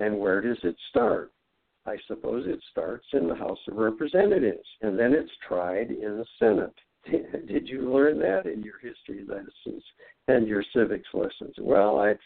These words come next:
forgotten about that a little bit. Okay, does it make sense that the Congress,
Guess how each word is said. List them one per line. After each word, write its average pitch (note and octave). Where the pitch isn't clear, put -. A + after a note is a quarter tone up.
forgotten G2
about A2
that G#2+
a -
little G2+
bit. G2
Okay, F#2+
does A#2
it G#2+
make A#2+
sense B2
that A#2+
the B2
Congress, F#3